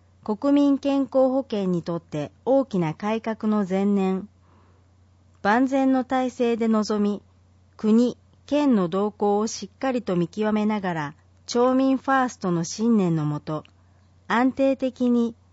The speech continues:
持続可能な運営にするための体制を要望し賛成。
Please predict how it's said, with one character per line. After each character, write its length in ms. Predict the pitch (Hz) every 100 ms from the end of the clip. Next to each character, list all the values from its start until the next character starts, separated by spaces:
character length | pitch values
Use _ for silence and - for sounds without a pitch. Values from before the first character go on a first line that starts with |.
| _
持 120 | - 226
続 260 | 240 -
可 160 | - 226
能 240 | 233 226
な 180 | 226 214
運 260 | 208 226 226
営 160 | 220
に 140 | 214 214
す 160 | -
る 100 | 208
た 140 | 208 208
め 140 | 208
の 120 | 170
体 280 | 156 185 190
制 340 | - 185 175
を 240 | 170 165 -
要 260 | - 196 214
望 220 | 208 202
し 320 | 202 - 185 -
賛 320 | - 160 156
成。 380 | - 160 147